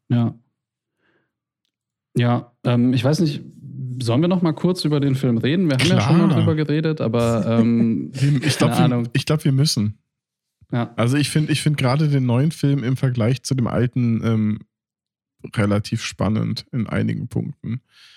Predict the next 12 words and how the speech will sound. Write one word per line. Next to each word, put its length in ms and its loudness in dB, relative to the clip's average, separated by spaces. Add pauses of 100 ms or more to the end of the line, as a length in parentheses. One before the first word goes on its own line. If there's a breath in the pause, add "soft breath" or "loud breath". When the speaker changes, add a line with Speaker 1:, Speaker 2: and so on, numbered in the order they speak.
(560 soft breath)
Speaker 2:
Ich 80 -8
weiß 120 2
jetzt 180 0
nicht, 180 2
wie 120 2
lange 240 0
wir 60 0
über 180 0
unseren 220 0
Lieblingsregisseur 840 0
sprechen 480 -2
wollen. 340 2